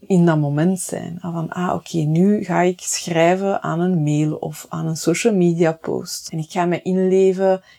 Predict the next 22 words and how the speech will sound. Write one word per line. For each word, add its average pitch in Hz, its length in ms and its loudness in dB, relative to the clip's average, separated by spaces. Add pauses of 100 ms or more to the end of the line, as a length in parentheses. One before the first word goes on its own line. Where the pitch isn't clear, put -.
in 180 160 -4
degene 180 760 0
die 180 200 2
dat 180 120 4
ontvangt 185 680 -2
en 185 160 -4
al 185 140 0
de 185 80 -4
rest 170 280 -6
achterwege 160 800 -4
laten 214 480 -2
en 165 180 -2
vertrouwen 170 580 -4
hebben 196 280 -2
dat 175 160 -6
dat 156 200 -2
ook - 160 -10
allemaal 160 560 0
wel 139 180 0
goed 185 340 -2
zal 151 260 -2
komen." 160 540 -8